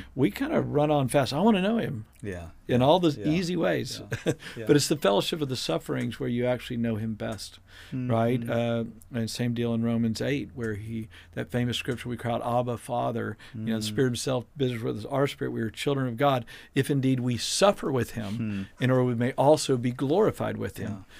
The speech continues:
Speaker 2: Yeah.
Speaker 1: Nobody in the Bible, um, uh, e-, experienced God at the level of intimacy that he longed for and they longed for without suffering.
Speaker 2: Hmm.
Speaker 1: You give me your person. I can, you can just look at it.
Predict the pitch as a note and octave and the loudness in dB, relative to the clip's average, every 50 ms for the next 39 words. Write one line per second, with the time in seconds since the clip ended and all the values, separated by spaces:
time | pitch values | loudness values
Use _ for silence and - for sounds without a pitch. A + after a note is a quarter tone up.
0 | - - - - - - B2 B2+ B2+ C#3 D3+ F#3+ A3+ G#3+ A3+ A3 F#3+ F3 D#3 D3+ | -20 -20 -20 -14 -4 0 2 4 6 8 8 8 8 8 6 4 4 2 2 2
1 | D3 C3 B2+ B2 A#2 G#2+ - - A#2 A2+ B2 C3+ C3+ B2 A#2 A2+ G#2+ A2 A2+ C3 | 0 0 0 0 -2 -4 -4 -4 -4 -2 -2 -4 -4 -4 -6 -6 -6 -6 -6 -8
2 | C3+ - _ - - - - - - - _ B2 B2 B2 B2 A#2+ A#2+ A#2+ A#2+ A#2 | -10 -14 _ -20 -20 -20 -20 -20 -20 -10 _ -2 0 0 2 0 0 0 0 0
3 | A2+ A2+ A#2 - - _ - - - - - A#2+ A#2 A#2 A#2 A2+ A2+ A2+ A2+ A2+ | -2 -4 -6 -14 -20 _ -20 -20 -12 -6 -4 -2 -2 -2 -2 -2 -2 -4 -4 -6
4 | - - - - A#2+ B2 - - B2+ A#2 - - - - D3 D#3+ E3+ F3 D#3+ C#3 | -10 -16 -10 -6 -6 -6 -4 -4 -4 -2 -2 -2 2 4 4 4 4 2 0 -2
5 | - - - C3 B2+ B2 B2 B2 C3 B2 - B2 A#2+ A#2+ B2 C3+ C#3+ E3 - A#2+ | -4 -2 0 2 4 4 4 4 2 0 -2 -2 0 2 2 2 4 2 2 2
6 | C3 C3 B2 B2 - C#3+ B2+ B2 A#2 - - - B2+ A#2 G#2+ A2 A2+ - - - | 0 -2 -2 -2 -2 -4 -2 -2 -4 -4 -4 -2 -2 -2 0 -2 -4 -6 -6 -6
7 | - D#3+ G#3+ A3+ D#3 A#2+ A2+ A2 A2 - - - A2+ A2 A2+ B2+ - - D3 D#3+ | -2 -2 2 2 2 2 2 -2 -4 -8 -8 -6 -4 -2 -2 -4 -2 -2 -2 -2
8 | F#3+ E3+ D#3 C#3+ C3 B2 B2 B2 A2+ A2 - - C3 A#2+ A2+ A2+ G#2+ A#2 A2 A2 | 0 0 0 0 2 2 0 0 0 -2 -4 -4 -4 -2 -2 -4 -4 -6 -6 -8
9 | - - - A2 - - A2 G#2 - _ _ _ - - - C3+ B2+ B2 A#2+ A#2+ | -8 -8 -10 -10 -10 -10 -12 -14 -14 _ _ _ -20 -14 -8 -6 -4 -4 -2 -2
10 | A#2 A#2 A#2 A#2 A#2 - - - - - - - - B2 B2 C3 - - - - | -2 -2 -4 -6 -8 -12 -20 -20 -20 -20 -20 -8 -4 -4 -4 -4 -6 -14 -8 -4
11 | C3 B2 C3+ C3+ C3+ A#2+ - A#2 A#2+ C3 - - A2+ G2+ F#2 G#2+ A2 - - G#2+ | -2 0 0 0 0 -2 -2 -4 -6 -6 -6 -8 -10 -8 -8 -8 -8 -6 -8 -10
12 | G#2 G2+ - - - - - - - - - A2 A2 A2+ A#2 A2+ - - A#2+ A2 | -10 -10 -14 -20 -20 -20 -20 -20 -12 -6 -4 -2 0 0 0 -2 -4 -4 -4 0
13 | B2+ D#3+ E3 - B2+ A2+ G#2+ G#2+ A2+ A2+ | 0 0 0 0 -2 -2 -2 -4 -6 -8